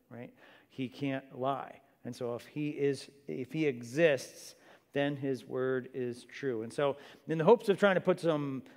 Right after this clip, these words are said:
boundaries around this and some buckets, I wanna give us three categories tonight to think about how to get our arms around the question of how we know the Bible is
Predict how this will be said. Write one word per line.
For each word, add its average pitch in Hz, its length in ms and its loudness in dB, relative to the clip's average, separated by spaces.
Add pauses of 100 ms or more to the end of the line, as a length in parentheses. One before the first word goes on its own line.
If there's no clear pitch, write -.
(540)
boundaries 170 680 4
around 170 260 2
this 165 220 0
and 147 120 0
some 139 180 -4
buckets, 156 580 4
I 147 80 -2
wanna 170 180 2
give 156 220 2
us 143 180 0
three 151 680 2
categories 139 680 2
tonight 123 580 -6 (380)
to 143 100 -2
think 143 280 -2
about 139 200 2
how 139 200 0
to 139 80 2
get 131 400 -2 (140)
our 123 140 -6
arms 120 320 -10
around 117 200 -10
the 113 60 -12
question 117 440 -12
of 113 260 -12
how 120 260 -8
we 123 200 -6
know 113 260 -8
the 107 80 -12
Bible 110 480 -8
is 110 340 -12